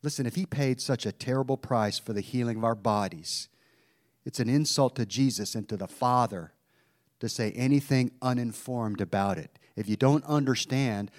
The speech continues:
just keep it to yourself. But don't, don't be saying that those stripes weren't for the healing of our physical bodies, because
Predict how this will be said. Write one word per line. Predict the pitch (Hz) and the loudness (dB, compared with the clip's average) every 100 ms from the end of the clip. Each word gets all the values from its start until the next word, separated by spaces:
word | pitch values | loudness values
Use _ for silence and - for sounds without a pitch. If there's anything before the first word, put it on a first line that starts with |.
| - | -14
just | - 135 - | -6 -4 -4
keep | - 147 143 | 0 0 0
it | 123 | -2
to | 120 | 0
yourself. | 107 95 - 117 90 - | 0 0 -2 -2 -2 -8
But | 104 _ | -10 _
don't, | 123 151 - | 4 4 2
don't | - 151 151 | 4 4 4
be | 160 | 2
saying | - 147 135 123 120 | 2 2 2 0 -2
that | 107 - - - | -4 -6 -20 -6
those | 117 131 127 | 2 2 2
stripes | - 135 123 - | 2 4 4 0
weren't | 117 120 - | -2 -2 -2
for | - 117 113 | 2 2 2
the | 101 | 0
healing | 98 127 127 123 113 | -4 -2 0 2 0
of | 104 | 0
our | 101 | -2
physical | - 113 107 98 | -2 -6 -4 -2
bodies, | 110 107 104 92 | 4 6 4 0
because | - 101 95 | -8 -6 -8